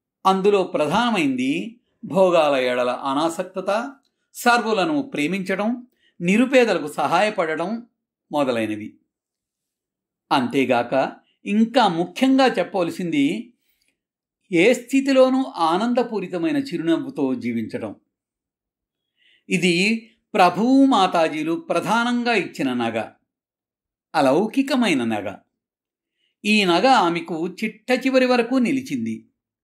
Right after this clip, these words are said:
"ఈ ప్రపంచంలోని ఎంతటి కష్టమైనా నా మెంకు ముఖంలోని చిరునవ్వుని పోగొట్టజాలదు" అని ప్రభువు స్పష్టంగా చెప్పాడు. అది ఆమె వారసత్వంగా పొందిన సంపద.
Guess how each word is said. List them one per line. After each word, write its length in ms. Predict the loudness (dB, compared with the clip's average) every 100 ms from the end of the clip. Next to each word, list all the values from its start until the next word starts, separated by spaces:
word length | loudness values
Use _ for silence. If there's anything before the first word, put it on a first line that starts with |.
| _ _ _ _ _ _ _ _ 0
"ఈ 240 | 2 0
ప్రపంచంలోని 960 | 0 -2 0 -2 -2 -2 0 0 0 0
ఎంతటి 560 | 2 0 0 0 2
కష్టమైనా 840 | 2 0 -2 -2 0 0 -2 -4 -8 _ _ _ _ _ _ _ _ _ _ _ _ _ -4
నా 240 | 2 2 2
మెంకు 420 | 0 -2 0 2
ముఖంలోని 640 | 2 0 -2 -2 0 -2
చిరునవ్వుని 800 | -4 -4 -2 0 0 -2 -2 -4
పోగొట్టజాలదు" 1000 | -4 -2 2 2 2 -2 -2 -2 -6 -14 _ _ _ _
అని 480 | -4 -2 -2 -4 -8 _ _ _
ప్రభువు 460 | 0 0 0 -2 -2
స్పష్టంగా 680 | 0 -2 -2 -2 -2 0
చెప్పాడు. 540 | 0 0 -4 -10 -10 -16 _ _ _ _ _ _ _ _ _ _ _ 0
అది 320 | 2 2 2
ఆమె 260 | 2 2
వారసత్వంగా 800 | 2 4 2 2 -2 0 0 0
పొందిన 440 | 0 -2 -4 -4 -6
సంపద. 480 | -8 -8 -8 -10